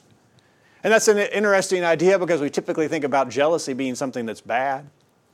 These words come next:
Something good happens to you and I'm jealous of you. That's not a good thing. That's not a characteristic we want.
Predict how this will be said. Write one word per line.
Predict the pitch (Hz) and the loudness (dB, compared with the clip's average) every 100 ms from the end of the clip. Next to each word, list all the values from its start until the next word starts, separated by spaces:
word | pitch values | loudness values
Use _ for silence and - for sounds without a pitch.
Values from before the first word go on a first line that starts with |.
| _ _ _ _ | _ _ _ _
Something | - 120 127 | -8 -4 -2
good | 135 139 | 0 2
happens | 139 139 135 120 | 2 0 -2 -8
to | 127 | -6
you | 131 143 | -2 0
and | 123 | -2
I'm | 127 117 | -4 -8
jealous | 101 135 160 139 - | -4 -4 -2 -6 -8
of | 107 110 | -12 -10
you. | 120 | -6
That's | 117 117 - | -6 -6 -6
not | 127 127 | -4 -4
a | |
good | 113 107 107 | -6 -8 -12
thing. | 107 101 107 | -16 -14 -14
That's | 107 | -12
not | 127 135 | -6 -4
a | 117 | -4
characteristic | 113 104 101 98 - - | -6 -10 -8 -12 -12 -16
we | 98 | -14
want. | 95 92 95 - | -12 -12 -14 -16